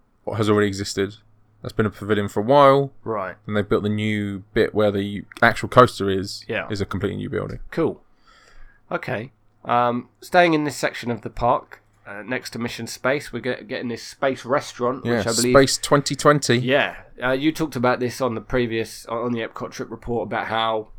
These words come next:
Speaker 2: uh, it's gonna have, you know, faux windows that make it look like you're out in space.
Speaker 1: Yep.
Speaker 2: And, um, yeah, I think the only new, new detail here is the name.
Speaker 1: Yes.
Speaker 2: Space twenty, Spa-,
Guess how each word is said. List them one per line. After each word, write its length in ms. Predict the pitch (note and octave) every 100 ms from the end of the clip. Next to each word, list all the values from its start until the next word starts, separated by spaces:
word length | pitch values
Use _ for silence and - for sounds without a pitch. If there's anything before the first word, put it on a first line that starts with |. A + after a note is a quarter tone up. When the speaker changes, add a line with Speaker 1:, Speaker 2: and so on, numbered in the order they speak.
| - - - _ _ _ _ - _ _ -
Speaker 2:
uh, 40 | G2+ G#2
it's 120 | G2
gonna 180 | B2 A2+
have, 300 | A2+ G#2+ G#2
you 80 | G#2+
know, 200 | G#2 G#2+ _
faux 400 | A#2 - C3+ B2+
windows 560 | A#2+ B2 A#2+ A#2 A#2 A2+
that 120 | A#2
make 240 | A2+ A2+ F#2
it 40 |
look 140 | A2 G#2+
like 220 | A2 F#2
you're 120 | A2+
out 260 | A2 G#2 - -
in 140 | A2
space. 580 | - - F3+ E3+ - A#2+
Speaker 1:
Yep. 220 | C#3 - - - _ _ _
Speaker 2:
And, 640 | - G#2+ G#2+ A2 A2 A2 A2+
um, 460 | A2 A2 A2 G2 _
yeah, 220 | - C3 -
I 80 | A#2+
think 320 | C#3+ C3 A#2+
the 140 | B2
only 260 | B2 A#2+ A#2+
new, 400 | A#2 A#2+ A#2 A2+ -
new 220 | B2 A#2+ A2
detail 460 | A#2 A2+ A#2 G#2+
here 180 | A2+ G#2+
is 120 | G#2
the 100 | -
name. 340 | G#2 G2+ F#2+ G2 _ _ -
Speaker 1:
Yes. 280 | A2 - -
Speaker 2:
Space 260 | A#2 G#2+
twenty, 640 | - A2 A2 A2+ G#2 G#2 _ _ _ _ _ _
Spa-, 240 | - A#2+